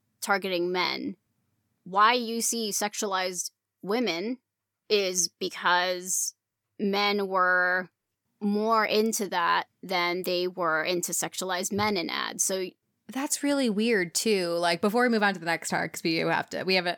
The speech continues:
Speaker 2: the next part, we're gonna be talking about T S R specific advertising strategy, because this all ties together. Don't worry, it does. It always does. We ramble a lot, but it does, I promise.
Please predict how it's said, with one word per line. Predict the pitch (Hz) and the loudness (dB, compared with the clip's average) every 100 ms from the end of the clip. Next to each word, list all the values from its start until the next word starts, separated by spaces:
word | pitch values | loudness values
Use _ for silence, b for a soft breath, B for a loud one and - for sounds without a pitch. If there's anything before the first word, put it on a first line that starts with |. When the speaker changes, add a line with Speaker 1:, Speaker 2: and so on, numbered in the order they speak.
| - | -6
Speaker 2:
the | 190 | -2
next | 185 185 | 0 0
part, | - 180 - | 0 0 0
we're | 175 | -4
gonna | 165 | -4
be | 175 | -4
talking | 180 165 165 | -4 -4 -2
about | 156 - - | -2 -2 -4
T | 214 170 | 0 0
S | 160 160 | 2 0
R | 156 175 | 0 0
specific | - 190 190 196 | -4 -4 -4 -2
advertising | 190 190 202 208 196 202 | 0 0 0 0 0 0
strategy, | 202 202 202 | 0 0 0
because | 233 277 | 2 2
this | 339 | 4
all | 427 359 | 6 6
ties | - 254 220 | 4 0 2
together. | 208 - - | 0 -2 0
Don't | 220 | 0
worry, | 208 - | 0 0
it | 214 | -2
does. | - - - | -2 -6 -4
It | 233 | 2
always | 254 254 226 | 4 4 2
does. | - - 208 - | -2 -4 -8 -6
We | 233 233 | 0 4
ramble | 240 214 190 | 4 4 2
a | 180 | 0
lot, | 170 175 | 0 2
but | |
it | 202 | 0
does, | - - | 0 -4
I | - | -4
promise. | 208 - 269 | -4 0 2